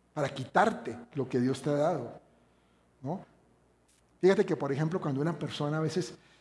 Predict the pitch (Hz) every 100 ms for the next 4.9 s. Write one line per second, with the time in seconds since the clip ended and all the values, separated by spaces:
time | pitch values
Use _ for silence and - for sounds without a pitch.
0 | _ 139 143 - 151 160 139 156 160 160
1 | 175 160 160 160 156 135 131 123 127 -
2 | - - - - - _ _ _ _ _
3 | _ _ _ _ _ _ - 127 127 135
4 | 147 147 147 117 120 117 - 120 123